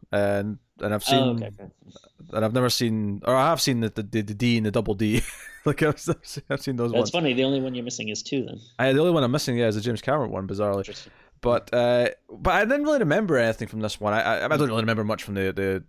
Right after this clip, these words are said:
Speaker 1: the, the newer ones either, to be honest, outside of, uh, a, a couple of porn stars popping up and one
Speaker 2: <laughs>
Speaker 1: notable scene with a penis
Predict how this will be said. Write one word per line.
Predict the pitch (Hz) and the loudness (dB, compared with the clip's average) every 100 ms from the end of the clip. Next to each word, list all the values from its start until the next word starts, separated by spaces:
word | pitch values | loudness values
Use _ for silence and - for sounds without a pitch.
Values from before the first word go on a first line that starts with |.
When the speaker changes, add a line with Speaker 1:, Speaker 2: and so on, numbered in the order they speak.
| - | -8
Speaker 1:
the, | 90 | -6
the | 92 101 | -2 0
newer | 117 127 | 0 0
ones | 98 95 | 0 0
either, | 117 104 | 0 0
to | 69 | -2
be | 92 | -2
honest, | 110 98 | -2 -2
outside | 110 113 - 107 104 | 0 0 2 2 4
of, | 101 92 | 2 2
uh, | 98 95 95 92 - | 2 2 2 0 -2
a, | - | -4
a | - | -2
couple | 120 - - 107 | -2 -4 -2 0
of | - | 2
porn | 120 123 | 2 2
stars | - 110 104 | 0 0 0
popping | - 104 - 101 | 0 -2 0 -2
up | 101 - - - - | -2 -4 -16 -10 0
and | 117 117 110 | 0 2 2
one | 120 131 123 | 2 2 2
Speaker 2:
<laughs> | |
Speaker 1:
notable | 120 117 113 117 | 2 2 0 -2
scene | - 113 | -2 -2
with | 104 | -2
a | |
penis | - 123 104 95 - | -2 -2 -4 -4 -8